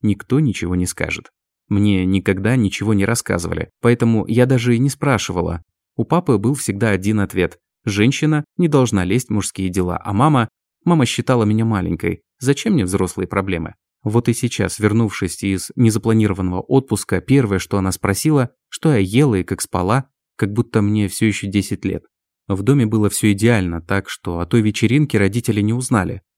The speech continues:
Был только один человек, который мог всё рассказать им. И мне оставалось лишь надеяться, что он промолчит. Он, наверное, уже и забыл. «Полина, сегодня вечером у нас гости, поэтому не задерживайся в университете», говорит папа с утра,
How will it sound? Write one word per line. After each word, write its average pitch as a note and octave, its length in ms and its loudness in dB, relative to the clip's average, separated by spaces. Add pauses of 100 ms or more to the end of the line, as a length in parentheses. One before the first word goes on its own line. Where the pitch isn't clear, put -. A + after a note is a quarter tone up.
(140)
Был G#2+ 220 2
только G#2 300 0
один A2+ 260 4
человек, G2 440 0
который F2+ 320 -4
мог F#2+ 220 -4
всё - 180 -2
рассказать G2 540 -2
им. F#2 140 -10 (340)
И - 80 -2
мне C3 160 4
оставалось A#2+ 500 -2
лишь G2+ 180 -2
надеяться, A2+ 640 0 (140)
что - 220 -4
он A2 100 2
промолчит. G#2 520 -2 (440)
Он, C3+ 180 4
наверное, A#2+ 500 4
уже G#2+ 260 0
и G#2 60 0
забыл. G2+ 480 -2 (220)
«Полина, F#2 420 0
сегодня A#2+ 340 2
вечером A2 380 0
у - 20 2
нас G2+ 200 0
гости, F#2 360 -2
поэтому G2 560 0
не B2+ 140 2
задерживайся A2+ 640 0
в G2 40 -4
университете», G#2 840 0
говорит G2+ 360 -2
папа G#2 280 -6
с - 100 -10
утра, C#3 320 -4